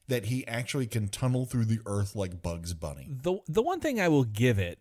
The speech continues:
Speaker 2: is that, like, I do think, I do think there are moments that look good. Like, some of the lighting and some of the shot composition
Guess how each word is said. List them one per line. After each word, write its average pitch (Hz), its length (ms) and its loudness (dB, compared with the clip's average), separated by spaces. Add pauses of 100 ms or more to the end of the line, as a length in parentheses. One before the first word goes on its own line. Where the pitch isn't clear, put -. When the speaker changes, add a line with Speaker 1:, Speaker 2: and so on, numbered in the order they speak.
Speaker 2:
is 131 220 2
that, 127 340 4
like, 127 340 0 (240)
I 139 120 2 (240)
do 220 260 -2
think, - 760 -6 (640)
I 170 80 4
do 220 160 4
think 226 220 0
there 170 160 4
are 139 160 6
moments 135 880 2 (120)
that 123 320 -2
look 123 640 0 (300)
good. 165 580 6 (360)
Like, 139 280 0
some 190 340 2
of 202 160 2
the 185 100 2
lighting 175 720 2 (440)
and 131 520 2
some 160 360 2
of 170 200 2
the 170 80 0
shot 151 340 2
composition 156 880 -2